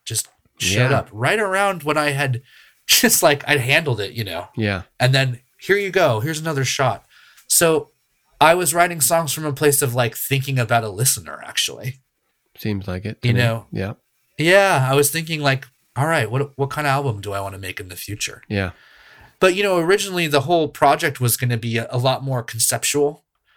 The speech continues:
Speaker 1: And I wrote, like, twenty songs and I sent them to Zach. And we, we worked together on picking, you know, which I think we did about fourteen or fifteen
Speaker 2: Mm-hmm.
Speaker 1: a total. But then the album I delivered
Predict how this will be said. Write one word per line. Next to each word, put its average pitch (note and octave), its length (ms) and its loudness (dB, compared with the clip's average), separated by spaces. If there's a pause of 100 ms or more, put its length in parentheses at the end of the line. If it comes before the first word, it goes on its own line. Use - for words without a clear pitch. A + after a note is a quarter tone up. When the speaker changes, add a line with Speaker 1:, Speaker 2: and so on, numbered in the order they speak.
(320)
Speaker 1:
And B2+ 360 0 (100)
I C3 80 4
wrote, C#3 360 -2
like, B2 180 -4
twenty C3 260 -2
songs A#2+ 600 -2 (880)
and B2+ 320 0
I C#3 120 -2
sent C3+ 280 -2
them C3+ 140 -2
to B2+ 120 -4
Zach. A#2 520 -2 (920)
And B2 500 2 (280)
we, C3+ 420 0 (240)
we C3+ 160 0
worked C3+ 300 0
together B2 400 -2
on A#2 280 -2 (100)
picking, A#2+ 500 -4 (200)
you C3 80 -2
know, A#2+ 140 0
which B2+ 220 -2
I D3 40 -8
think C#3+ 200 -10
we C#3+ 100 -2
did C3+ 180 0
about B2 280 -2
fourteen B2+ 640 -4
or B2 80 -2
fifteen C3+ 640 -6 (840)
Speaker 2:
Mm-hmm. G#2+ 200 0
Speaker 1:
a A2 60 -4
total. A#2 520 -4 (400)
But D#3+ 120 2
then G3+ 160 6
the F3+ 80 2
album F3 340 4
I C3+ 80 4
delivered B2 560 0